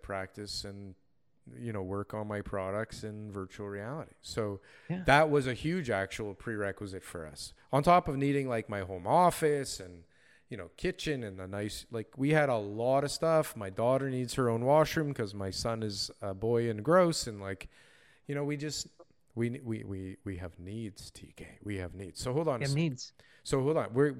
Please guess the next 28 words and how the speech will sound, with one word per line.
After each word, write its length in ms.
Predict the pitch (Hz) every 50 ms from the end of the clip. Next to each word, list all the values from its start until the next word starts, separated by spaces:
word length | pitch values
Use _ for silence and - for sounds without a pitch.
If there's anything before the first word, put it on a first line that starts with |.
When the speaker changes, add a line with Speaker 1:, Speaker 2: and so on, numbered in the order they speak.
| 117 117 120 123 127
Speaker 1:
we're 140 | 151 185
gonna 180 | 180 190 180 -
Speaker 2:
Okay, 40 | -
Speaker 1:
get 80 | -
Speaker 2:
where 100 | 151 160
are 40 | 151
we 80 | 147 -
Speaker 1:
through 80 | -
the 60 | - 165
Speaker 2:
at? 40 | 147
Speaker 1:
story 400 | - - - 202 208 196 180 156
by 200 | 139 143 139 139
the 100 | 147 156
end 180 | 156 160 160 156
of 80 | 139
the, 160 | 127 127 139 143
the 160 | 135 131 127 135
episode, 460 | 151 160 - 156 127 - 113 98 87
I 80 | 90
promise. 600 | 95 - - 131 131 151 147 113 92 - - - - _ - - - - - -
So 240 | - 151 147 139 123
Speaker 2:
Okay. 220 | 139 - 120 113 - - _ _ _ _ _ _ _ _ _ _ _ _ _ _ _ _ _ - - _ _ _
Speaker 1:
can 140 | - 135 131
we 80 | 131
make 180 | 127 131 127 -
a 60 | 131
bully 260 | 123 143 156 165 165
offer? 400 | 165 165 160 160 - 180 180 175